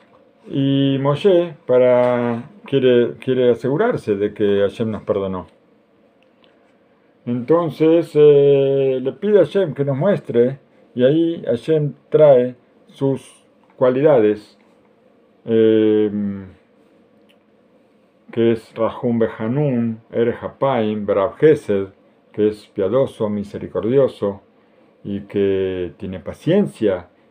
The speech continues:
y que es, hace mucho el favor. Y nos dicen nuestros sabios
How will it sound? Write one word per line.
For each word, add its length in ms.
y 140
que 760
es, 440
hace 220
mucho 280
el 60
favor. 360
Y 80
nos 160
dicen 240
nuestros 300
sabios 560